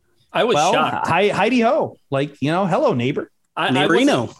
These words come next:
Speaker 1: I, I wasn't sure who it was. Um, wa-, was it, was it Jeremy? Was it, was it Ned Flanders? Was it, was it Michael Rothstein?
Speaker 2: <laughs>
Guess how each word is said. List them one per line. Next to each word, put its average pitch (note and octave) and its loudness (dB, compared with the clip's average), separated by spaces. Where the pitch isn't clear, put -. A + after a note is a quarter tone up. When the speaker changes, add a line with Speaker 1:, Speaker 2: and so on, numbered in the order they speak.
Speaker 1:
I, F#3 0
I F3+ -2
wasn't A3 -2
sure D3 -2
who G3 -2
it G3+ -2
was. C#3 -6
Um, C#3+ -4
wa-, C#3+ -2
was C3+ -2
it, B2+ -6
was C3+ 0
it C3 -2
Jeremy? A3+ 0
Was D3 0
it, C3 -2
was D3+ 0
it D3 -2
Ned E3 -2
Flanders? F#3 0
Was E3+ -2
it, - -6
was D#3 -4
it C#3+ -4
Michael D#3 -2
Rothstein? A#3+ -2
Speaker 2:
<laughs> D#4+ 0